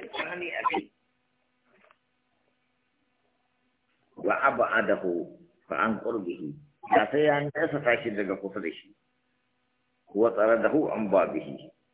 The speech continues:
Wa makatahu ashadda al-makati. Fa idza azartahu fa hal, idan kai masa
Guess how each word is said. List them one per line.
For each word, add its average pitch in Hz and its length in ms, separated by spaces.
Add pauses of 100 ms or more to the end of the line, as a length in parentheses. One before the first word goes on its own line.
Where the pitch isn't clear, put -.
(100)
Wa 95 120
makatahu 101 800
ashadda 131 480
al-makati. - 560 (2250)
Fa 113 180
idza 110 580 (300)
azartahu 104 880 (500)
fa - 140
hal, 131 480 (480)
idan 127 560
kai 185 160
masa 175 240